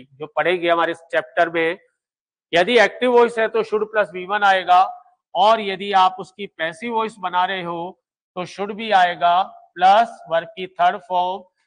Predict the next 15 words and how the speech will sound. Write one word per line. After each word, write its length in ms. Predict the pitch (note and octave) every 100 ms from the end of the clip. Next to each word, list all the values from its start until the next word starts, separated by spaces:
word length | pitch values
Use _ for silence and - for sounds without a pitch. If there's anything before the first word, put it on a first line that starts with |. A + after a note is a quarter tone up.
| _ _
plus 500 | F3 F3+ G3 G3+ - E3 D#3
by 280 | D#3+ E3+ F3 -
subject। 720 | D3 B2+ D#3+ C3+ - _ _ _ _ _ _ _ _ _ _
Should 300 | - A#3 B3
be 220 | A#3 B3
लिखने 400 | A3+ F3+ E3 G#3
में, 460 | G#3+ G#3+ A3+ A#3+ _ _ _ _ -
should 220 | G#3+ A3
be 240 | G#3+ A3 G#3+ -
हमारे 500 | F3+ F3+ F#3 F#3 F3+ -
exam 440 | E3 D3+ D3 G#3 G3
में 180 | G#3+ F3
बहुत 280 | D#3+ G#3 -
काम 240 | G3 F#3+
आएगा। 480 | F3+ F3 F3+ F#3+